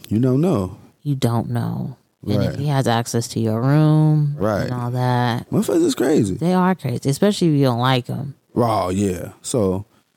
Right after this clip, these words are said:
Speaker 1: maybe, maybe that could be, you know, part of the plan where you, like, you not, you don't get a, the same hotel room with the guy.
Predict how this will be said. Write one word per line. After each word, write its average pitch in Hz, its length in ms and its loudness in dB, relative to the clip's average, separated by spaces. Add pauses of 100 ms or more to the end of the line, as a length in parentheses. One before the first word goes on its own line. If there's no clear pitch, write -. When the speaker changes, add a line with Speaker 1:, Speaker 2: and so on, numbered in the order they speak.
(380)
Speaker 1:
maybe, 139 340 2
maybe 123 380 2
that 220 260 2
could 147 140 0
be, 127 80 2
you 110 320 2
know, 104 180 2
part 98 300 0
of 95 80 2
the 95 60 0
plan 92 420 0
where 90 120 2
you, 98 200 2
like, 92 320 0
you 90 160 -2
not, 92 320 -2
you 101 80 2
don't 95 160 2
get 90 200 0
a, - 60 -2
the 90 200 -4
same 95 420 0
hotel 98 480 2
room 90 300 2
with 85 120 -2
the 87 80 0
guy. 87 320 0